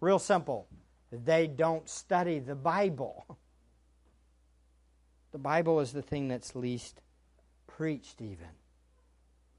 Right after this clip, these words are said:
Nice little stories. You listen to Joel Osteen. He can tell a story, can't he? I mean, story after story after story after story,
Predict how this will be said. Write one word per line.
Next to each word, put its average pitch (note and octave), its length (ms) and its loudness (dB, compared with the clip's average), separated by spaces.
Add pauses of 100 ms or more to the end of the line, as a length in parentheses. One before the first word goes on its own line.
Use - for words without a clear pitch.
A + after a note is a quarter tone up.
(560)
Nice C3+ 340 -2
little C3+ 200 0
stories. C#3 680 -2
You D#3 200 -6
listen D#3 340 -2
to C3+ 80 -4
Joel C#3+ 400 2
Osteen. D3 400 -8 (260)
He E3+ 120 -4
can C3+ 180 -4
tell D3+ 240 -4
a C3+ 60 -6
story, A#2 420 -8
can't C3+ 160 -12
he? C#3+ 100 -14 (2000)
I C#3+ 60 -10
mean, C#3 200 -6
story C3+ 560 -2
after A#2 220 -12
story C3+ 540 -4
after A2+ 220 -10
story B2+ 540 -6
after A2+ 240 -12
story, B2 560 -6